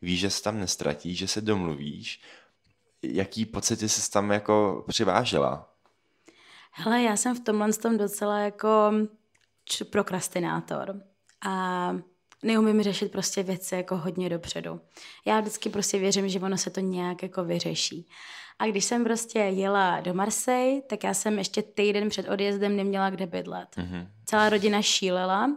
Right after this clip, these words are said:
Speaker 2: protože jako jedeš do nejnebezpečnějšího města, já jsem tam v životě nebyla, nikoho jsem neznala, prostě jsem jenom v srdci věřila, že to bude úžasný. A potom se to nějak jakoby omylem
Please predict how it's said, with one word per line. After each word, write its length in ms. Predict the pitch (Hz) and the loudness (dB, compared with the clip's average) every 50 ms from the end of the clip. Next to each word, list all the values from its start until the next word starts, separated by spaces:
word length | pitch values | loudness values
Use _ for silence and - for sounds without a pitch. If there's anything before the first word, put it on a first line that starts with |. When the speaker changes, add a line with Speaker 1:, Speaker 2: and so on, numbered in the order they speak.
| - _ - | -2 _ -10
Speaker 2:
protože 380 | - 190 185 - 196 180 196 | -10 -8 -6 -4 -4 -2 -2
jako 360 | 190 180 180 180 - 180 175 175 - - - - - - - _ - | -2 -4 -4 -4 -4 -6 -6 -6 -10 -18 -20 -20 -20 -20 -20 _ -8
jedeš 240 | 196 202 196 190 185 | -6 -4 -4 -4 -6
do 120 | - 202 | -4 -4
nejnebezpečnějšího 1200 | 196 190 202 202 196 202 190 196 196 - - - 208 208 202 - - 202 202 - - 214 190 214 | -4 -2 -2 -2 -2 -2 -2 -4 -4 -6 -6 -6 -4 -4 -2 -2 -2 -4 -4 -4 -4 -4 -2 0
města, 500 | 214 214 208 208 208 196 - - - 214 | 0 0 0 0 0 -2 -4 -2 -2 -2
já 140 | 208 202 190 | -2 -2 -2
jsem 160 | - 190 196 | -2 -4 -4
tam 160 | 196 190 180 185 | -4 -6 -6 -4
v 20 | |
životě 360 | 180 190 220 226 240 233 240 247 | -2 0 2 2 2 2 2 0
nebyla, 440 | 240 233 220 214 226 220 214 208 | 0 2 2 2 0 2 0 0
nikoho 460 | 208 208 208 214 214 - 208 208 214 208 | -2 -4 -6 -4 -2 -2 0 0 0 0
jsem 280 | - - 208 208 208 208 | 0 0 0 0 0 0
neznala, 640 | 202 202 196 190 208 202 196 190 185 180 185 - - - - - - - - - _ _ _ | 0 0 -2 -2 -2 -2 -2 -2 -4 -4 -6 -8 -12 -20 -20 -20 -20 -20 -20 -20 _ _ _
prostě 260 | - 208 196 - 214 | -6 -4 -2 -2 -2
jsem 200 | 214 - 214 208 | -2 0 -2 -2
jenom 300 | 196 196 196 196 202 196 190 - _ _ _ _ _ - | -2 -2 -2 -2 -2 -4 -4 -8 _ _ _ _ _ -20
v 60 | - - | -14 -8
srdci 280 | - 190 190 - 214 202 | -8 -8 -6 -4 -2 -2
věřila, 400 | 190 185 185 170 196 180 180 185 | -2 -2 -2 -2 -2 -2 -4 -4
že 100 | 180 - | -4 -6
to 120 | 190 180 | -6 -6
bude 200 | 175 180 180 - | -6 -4 -6 -4
úžasný. 680 | - 185 170 180 180 180 - - - 202 214 254 262 - - _ _ _ _ _ - 233 | -6 -6 -6 -4 -6 -6 -6 -6 -6 -4 -4 -4 -6 -10 -18 _ _ _ _ _ -4 -4
A 40 | |
potom 280 | - - 226 247 254 240 | -2 -2 0 0 0 -2
se 120 | 247 - | 0 0
to 100 | 220 233 | 2 2
nějak 360 | 226 226 214 202 208 208 208 - | 4 4 4 4 2 0 0 -4
jakoby 360 | 202 - - 208 190 208 - | -4 0 0 0 0 0 0
omylem 720 | - 202 202 196 196 190 190 202 196 190 190 180 190 190 | 0 -2 -2 -2 -2 -2 -2 -2 -2 -4 -4 -6 -8 -12